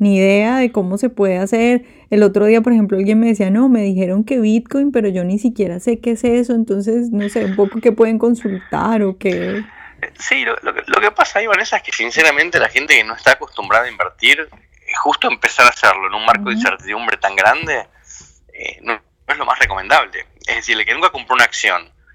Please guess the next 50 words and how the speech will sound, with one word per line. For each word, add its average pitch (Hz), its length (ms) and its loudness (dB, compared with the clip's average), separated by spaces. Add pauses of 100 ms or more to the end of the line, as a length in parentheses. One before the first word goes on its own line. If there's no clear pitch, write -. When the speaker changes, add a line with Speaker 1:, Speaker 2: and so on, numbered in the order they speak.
(140)
Speaker 2:
y 110 80 -4
no 113 120 -2
sabe 135 260 4
que 117 60 4
la 101 120 0
puede 123 180 0
comprar 117 420 2
a 120 120 6
cinco 117 380 -6
dólares 92 480 -8
y - 80 -20
que 104 80 -2
al 101 100 -4
día 127 100 2
siguiente 120 400 -2
puede 117 160 -6
estar 107 160 0
a 95 40 -6
dos 120 160 0
dólares, 87 420 -6
como 90 260 -6
de 104 80 0
hecho 110 320 -2
pasó - 440 2
en 95 60 -4
la 95 60 -2
última 98 220 -6
semana, 87 400 0 (180)
Speaker 1:
Ujú. 202 480 -4
Speaker 2:
em, 101 760 2 (500)
realmente 131 400 4
es 143 60 0
muy 135 140 2
difícil 135 340 2 (180)
poder 113 200 8
aconsejarle 117 560 2
que 104 80 -4
vaya 107 220 4
a 101 40 6
ver 110 140 6
un 98 140 -6
banquero, 123 560 2
que - 100 -10
vaya 101 160 0
a 104 60 2
ver 101 40 -2
un 104 100 -10
corredor 98 340 2
de 95 80 0
bolsa, 120 560 2